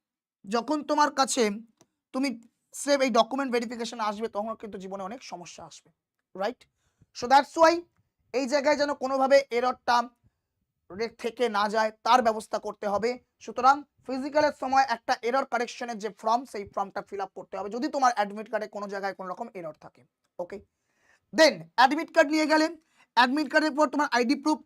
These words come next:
আধার কার্ড, ভোটার কার্ড, যে কোনো কার্ড, তোমার সঠিক আইডি প্রুফ তুমি কিন্তু নিয়ে যাবে।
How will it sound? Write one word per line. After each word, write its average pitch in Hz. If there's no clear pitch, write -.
আধার 233
কার্ড, 269
ভোটার 214
কার্ড, 254
যে 262
কোনো 320
কার্ড, 262
তোমার 247
সঠিক 240
আইডি 220
প্রুফ 269
তুমি 226
কিন্তু 220
নিয়ে 202
যাবে। 151